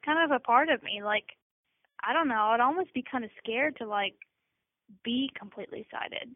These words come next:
And it sounds strange, but I don't know. Like, I see other people, and, and they're completely sighted, and I'm like, "Wow, those people are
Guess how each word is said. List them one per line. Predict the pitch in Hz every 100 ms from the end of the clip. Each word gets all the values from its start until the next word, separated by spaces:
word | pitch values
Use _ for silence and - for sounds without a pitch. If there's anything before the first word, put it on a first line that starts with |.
| -
And | 240
it | 240 -
sounds | 262 254 240
strange, | - 226 247 311 240 226 -
but | 202 185 - _ _ _ _ _ _ _ -
I | 226
don't | 247
know. | 240 294 302 202
Like, | 196 - - _ _ - -
I | 254 277
see | - 330
other | 311 359
people, | 285 277 247 240 247 277
and, | 240
and | 214 233 226
they're | 233 254 -
completely | 247 - 302 240 226
sighted, | 254 277 392 233 214 220
and | 226
I'm | 220
like, | 208 185 - -
"Wow, | 202 285 302 175 214 - _ _ _ _ -
those | 254 -
people | 320 - 208
are | 190 151 -